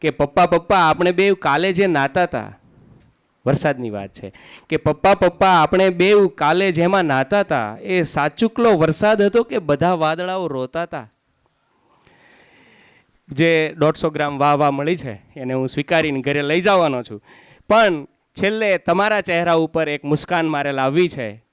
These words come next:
કે ગામડા ગામ હોય, ગામડાના દાદાઓ બધા બેઠા હોય, એમાં દાદા, એક દાદા હાવ હોશિયાળા થઈ ગયેલા. ઈ કે, "અય ભલામણા, તું હું મૂંઝા છો?" ઈ કે.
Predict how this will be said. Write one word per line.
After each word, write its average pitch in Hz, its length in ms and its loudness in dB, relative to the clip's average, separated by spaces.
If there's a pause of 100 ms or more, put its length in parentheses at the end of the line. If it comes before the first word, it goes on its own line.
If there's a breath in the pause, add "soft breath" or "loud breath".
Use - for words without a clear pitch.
કે 175 200 -2
ગામડા 170 360 0
ગામ 185 240 2
હોય, 208 260 2
ગામડાના 160 480 -2
દાદાઓ 156 360 -2
બધા 151 240 -4
બેઠા 151 320 -4
હોય, 196 260 0
એમાં 151 440 -6
દાદા, 170 340 -2
એક 202 260 -4
દાદા 214 300 -2
હાવ 214 220 -4
હોશિયાળા 196 520 -4
થઈ 156 220 -10
ગયેલા. 113 360 -14 (960)
ઈ 196 80 -14
કે, 202 120 -14
"અય 208 260 -4
ભલામણા, 180 480 -4
તું 180 200 -2
હું 294 260 2
મૂંઝા 202 380 2
છો?" 135 160 -4
ઈ 127 140 -4
કે. 113 260 -12